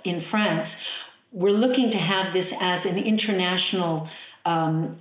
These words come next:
uh, foundation that has parallel structures, structures in different countries. There's a lot of interesting work going on in the United States, a lot of interest in raw milk cheese in the United States. Thank you, Carlos. Um, <laughs> and, uh, and in other countries.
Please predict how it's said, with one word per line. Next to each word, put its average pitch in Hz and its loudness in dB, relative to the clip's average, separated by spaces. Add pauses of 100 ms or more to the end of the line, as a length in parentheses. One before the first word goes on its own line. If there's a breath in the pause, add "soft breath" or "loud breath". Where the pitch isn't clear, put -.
uh, 160 -2
foundation 190 0
that 175 0
has 175 0
parallel 208 0
structures, - -2 (140)
structures 185 -2 (220 loud breath)
in 214 4
different 185 -2
countries. - -4
There's 180 0
a 175 2
lot 202 0
of - -4
interesting 208 0
work 180 -2
going 180 -2
on 180 0
in 175 -4
the 170 -4
United 165 -2
States, 190 -2
a 180 -4
lot 170 0
of - -6
interest 202 0 (120)
in 208 2
raw 190 2
milk 170 -2
cheese 190 -2
in 175 -6
the 170 -6
United 160 -2
States. 196 -2 (480 loud breath)
Thank 175 0
you, 165 -2
Carlos. 180 0 (400 loud breath)
Um, 190 2 (180 loud breath)
<laughs> - -10
and, 190 2
uh, 185 2
and 240 2
in 202 2
other 185 2
countries. - -2